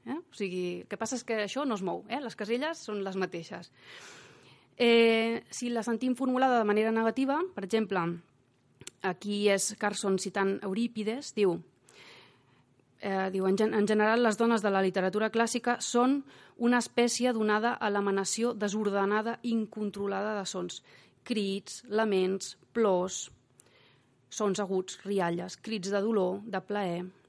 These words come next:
en general, crues erupcions d'emoció." I Eurípides diu, "Ja que és un plaer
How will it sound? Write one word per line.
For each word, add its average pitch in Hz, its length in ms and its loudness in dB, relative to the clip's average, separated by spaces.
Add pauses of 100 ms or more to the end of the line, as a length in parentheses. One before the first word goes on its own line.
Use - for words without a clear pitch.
(260)
en 226 160 4
general, 240 480 2 (100)
crues 277 600 2
erupcions 233 840 0
d'emoció." 190 540 -2 (1300)
I 196 180 -4
Eurípides 175 520 -4
diu, 160 200 -6 (280)
"Ja 185 160 2
que 170 140 -2 (240)
és 240 160 -6
un 196 160 -2
plaer 196 400 -2